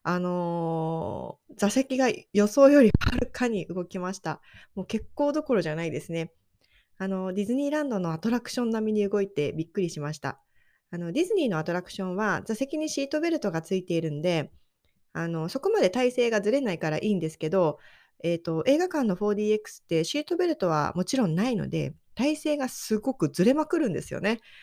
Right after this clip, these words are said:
で、動くたびにポ-、飲み物とポップコーンを押さえて大変でした。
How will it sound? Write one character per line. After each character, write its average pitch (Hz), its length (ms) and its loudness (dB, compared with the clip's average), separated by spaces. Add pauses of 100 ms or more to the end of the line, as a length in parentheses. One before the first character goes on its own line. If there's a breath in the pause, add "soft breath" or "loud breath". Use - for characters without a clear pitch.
(220 loud breath)
で、 175 400 2
動 269 100 2
く 294 220 0 (160)
た 269 140 4
び 311 120 4
に 202 320 2
ポ-、 - 220 -2
飲 196 100 4
み 233 100 6
物 254 220 2
と 190 200 0
ポ - 100 -2
ッ - 60 6
プ - 100 -2
コ 269 100 4
ー 254 40 4
ン 190 100 2
を - 0 -
押 165 120 -2
さ 196 120 0
え 175 80 -2
て 160 220 0
大 220 200 -2
変 214 180 0
で 220 100 2
し - 60 -10
た。 - 220 -6